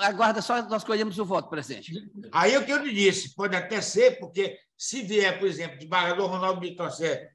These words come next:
Speaker 2: um argumento que me convença a mudar, tudo bem.
Speaker 1: Agradeço a Vossa Excelência.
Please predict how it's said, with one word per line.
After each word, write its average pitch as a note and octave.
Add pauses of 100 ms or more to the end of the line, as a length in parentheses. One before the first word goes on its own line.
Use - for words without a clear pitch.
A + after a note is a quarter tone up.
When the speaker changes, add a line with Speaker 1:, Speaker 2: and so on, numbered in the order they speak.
(140)
Speaker 2:
um F3+
argumento E3
que F3
me E3+
convença D#3+
a D3+
mudar, C3+ (320)
tudo G#3
bem. E3+ (600)
Speaker 1:
Agradeço E3
a -
Vossa F#3
Excelência. D#3